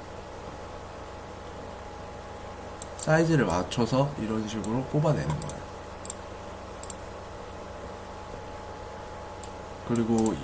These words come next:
이, 여기서 또 이제 재밌는 게 뭐냐면, 예를 들어서 제가 이런 걸 가져왔어요. 이런 걸 가져왔을 때 나왔잖아요. 그러면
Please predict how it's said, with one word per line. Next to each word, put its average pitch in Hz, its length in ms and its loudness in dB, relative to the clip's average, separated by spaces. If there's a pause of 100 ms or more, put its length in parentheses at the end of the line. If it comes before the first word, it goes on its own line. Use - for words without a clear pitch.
이, 123 80 6
여기서 143 420 10
또 131 140 8
이제 107 180 4
재밌는 113 380 4
게 107 60 0
뭐냐면, 90 440 2 (1800)
예를 107 180 6
들어서 120 240 4
제가 101 480 2
이런 113 240 4
걸 104 160 2
가져왔어요. 82 960 0 (2750)
이런 107 120 2
걸 104 120 0
가져왔을 92 460 2
때 101 280 2 (1400)
나왔잖아요. 95 680 2 (460)
그러면 98 380 -2